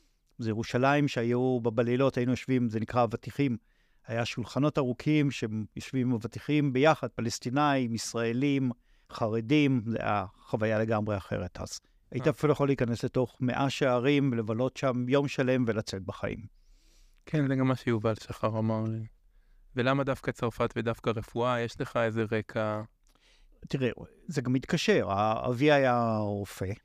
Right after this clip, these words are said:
Speaker 1: אה, סיים בשלושים ותשע, ואז, אה, למרבה התדהמה, המקום הראשון שבו הלך לעבוד זה היה בתוך גרמניה, רק עכשיו גיליתי את זה, עד שהוא, עד שגילו שהוא יהודי. אה, ואז הוא, אה, בצרפת הוא עבר את הרזיסטנס הצרפתי,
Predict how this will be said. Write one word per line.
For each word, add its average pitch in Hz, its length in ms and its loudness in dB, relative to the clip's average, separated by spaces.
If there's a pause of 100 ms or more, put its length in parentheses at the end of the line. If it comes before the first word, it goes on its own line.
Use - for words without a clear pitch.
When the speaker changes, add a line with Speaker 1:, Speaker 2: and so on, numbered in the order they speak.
(300)
Speaker 1:
אה, 117 320 -2
סיים 165 340 2
בשלושים 151 440 0
ותשע, 175 600 2 (640)
ואז, 135 460 0
אה, 147 200 6
למרבה 131 400 2
התדהמה, 127 560 0 (220)
המקום 127 480 -2
הראשון 135 280 0
שבו 120 240 0
הלך 120 220 2
לעבוד 117 280 -2
זה 127 60 2
היה 113 60 4
בתוך 113 280 -2
גרמניה, 117 520 2
רק 110 140 -2
עכשיו - 260 -6
גיליתי 131 420 -2
את 139 80 -6
זה, 202 120 0 (680)
עד - 160 -10
שהוא, 123 320 0
עד 135 100 0
שגילו 123 320 0
שהוא 127 200 0
יהודי. 117 420 2 (880)
אה, 127 380 2
ואז 170 300 0
הוא, 226 260 2
אה, 185 120 4
בצרפת 170 600 -2
הוא 185 80 2
עבר 160 180 4
את 160 100 0
הרזיסטנס 135 600 0
הצרפתי, - 560 -4